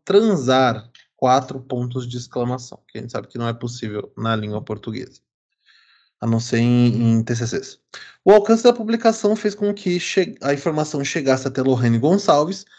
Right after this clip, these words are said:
que repostou o relato e disse estar agradecida pela traição ter sido revelada. No post, Guilherme disse que o namorado traía a mulher com a irmã dela. No entanto, segundo Guilherme, Lohane comentou sobre o caso na própria rede social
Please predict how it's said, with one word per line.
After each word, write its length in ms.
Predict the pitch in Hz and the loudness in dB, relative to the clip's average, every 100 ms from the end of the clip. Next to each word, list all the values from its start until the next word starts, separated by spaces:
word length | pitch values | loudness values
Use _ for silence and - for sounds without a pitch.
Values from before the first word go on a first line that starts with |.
| _ | _
que 140 | - 233 | -2 4
repostou 480 | 233 254 302 302 254 | 4 4 -2 2 2
o 40 | |
relato 420 | 247 165 180 - _ | 6 6 4 0 _
e 80 | 220 | -8
disse 240 | 170 165 | -6 -8
estar 240 | 185 - 180 | -6 0 2
agradecida 580 | 175 180 196 208 233 170 | 0 -2 -4 -4 -6 -4
pela 220 | 175 175 | -2 -2
traição 420 | 175 170 165 151 | 0 -2 -2 -6
ter 100 | 156 | -6
sido 180 | 151 160 | -8 -8
revelada. 560 | 160 160 147 131 107 - _ - - - - | -6 -2 4 4 2 -8 _ -20 -20 -20 -14
No 160 | - 110 | -2 0
post, 380 | 170 208 220 190 | 6 6 6 -4
Guilherme 340 | 151 156 185 | -2 0 0
disse 220 | 147 160 | -2 -8
que 80 | - | -6
o 40 | 160 | -4
namorado 380 | 156 143 147 156 | -2 -2 -2 -2
traía 340 | 180 180 170 | 2 4 4
a 40 | 165 | 2
mulher 260 | 135 123 | 2 0
com 100 | 123 | 0
a 40 | 120 | 0
irmã 200 | 113 104 | 0 0
dela. 260 | 95 - - _ _ _ _ | -4 -6 -14 _ _ _ _
No 80 | 208 | 2
entanto, 320 | 240 226 233 | 4 6 4
segundo 180 | 240 196 | 2 0
Guilherme, 380 | 208 180 180 202 | 4 4 4 4
Lohane 380 | 190 180 175 190 | 4 4 2 -2
comentou 680 | - 208 226 220 - 196 202 | 0 0 2 -2 4 4 4
sobre 240 | 208 196 | -2 -2
o 60 | 196 | 0
caso 260 | 175 170 | 0 0
na 160 | 180 202 | 0 -2
própria 500 | 202 175 160 170 196 | -2 0 2 2 0
rede 200 | 156 139 | 0 -6
social 480 | 165 - 143 170 | -10 -2 -2 -2